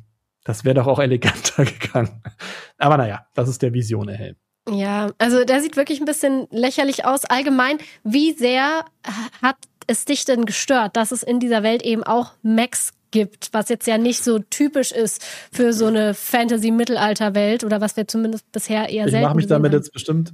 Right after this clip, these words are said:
Speaker 1: fett unbeliebt, aber ich bin ja kein so ein großer Mittelalter-Fan. Das heißt, alles, was <laughs> weniger Mittelalter und mehr andere Sachen ist, klar, finde ich gut. Und ich find, das ist auch eines der wenigen Alleinstellungsmerkmale, was den, was das Setting angeht,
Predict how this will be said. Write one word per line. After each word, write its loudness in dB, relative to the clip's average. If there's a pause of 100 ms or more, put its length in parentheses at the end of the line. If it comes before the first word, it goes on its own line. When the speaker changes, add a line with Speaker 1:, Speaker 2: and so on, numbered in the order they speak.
(100)
Speaker 1:
fett 2
unbeliebt, 2
aber 6
ich -2
bin 2
ja 4
kein 0
so 2
ein -2
großer 0
Mittelalter-Fan. -2
Das -2
heißt, -2
alles, 2
was -2 (220)
<laughs> -2
weniger 4
Mittelalter 2
und 2
mehr 2
andere 2
Sachen -2
ist, -2 (600)
klar, 2
finde 2
ich 0
gut. 2
Und -6 (400)
ich -2
find, 2
das 2
ist -8
auch -2
eines 2
der 0
wenigen 2
Alleinstellungsmerkmale, 0
was 2
den, -6
was -8
das -8
Setting 0
angeht, -2